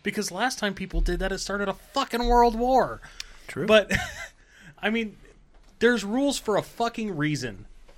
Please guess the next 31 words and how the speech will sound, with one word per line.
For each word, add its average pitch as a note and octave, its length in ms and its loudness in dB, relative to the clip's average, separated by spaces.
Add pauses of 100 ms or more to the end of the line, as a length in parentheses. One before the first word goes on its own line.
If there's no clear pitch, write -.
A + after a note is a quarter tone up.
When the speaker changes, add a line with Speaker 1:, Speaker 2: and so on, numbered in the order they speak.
(340)
Speaker 1:
And, F3+ 180 2
and F#3 160 -2
there's E3+ 180 -2
nothing A3+ 320 0
wrong F#3 460 4
with D#3 220 -4
following F3 420 2
those C#3+ 220 -2
rules. E3+ 500 -2 (380)
And E3+ 340 0
you've F#3+ 160 -4
got A3 300 -4
to A#3+ 100 -6
stop G3 640 0 (1120)
letting F#3+ 540 2 (280)
the D#3 80 -8
government F#3 580 0
be D#3 100 -4
governed E3+ 600 0
by C#3 160 2
feeling, G3 580 0
and D3 80 -4
it C#3 80 -4
needs D#3 220 -4
to E3+ 80 -10
be F3 100 -8
governed D#3+ 400 -2
by C#3+ 120 2
logic C#3 540 0
and C3 140 -10
thought. - 540 -10